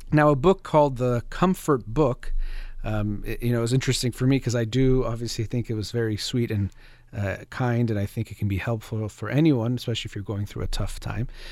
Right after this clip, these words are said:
But comfort, uh, if you've listened to my show, often you'll hear it, it's kind of like the boogeyman <laughs> and something kind of bad,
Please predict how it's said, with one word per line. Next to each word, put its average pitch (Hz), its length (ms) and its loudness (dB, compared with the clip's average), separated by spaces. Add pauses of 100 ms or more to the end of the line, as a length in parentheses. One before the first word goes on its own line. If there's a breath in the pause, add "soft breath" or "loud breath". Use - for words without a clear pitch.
(180 loud breath)
But 139 160 0
comfort, 151 600 4 (380 loud breath)
uh, 117 60 -2
if 107 260 0
you've 113 120 0
listened 120 340 0
to 120 80 -2
my 110 140 0
show, 131 400 2
often 117 440 -2
you'll 110 180 0
hear 123 280 2
it, 117 120 -2
it's - 120 -12
kind 123 200 -2
of 113 80 -2
like 110 180 -4
the 113 80 -4
boogeyman 104 720 0
<laughs> - 0 -
and - 140 -6
something 120 420 0
kind 117 220 -2
of 101 160 -4
bad, 113 340 0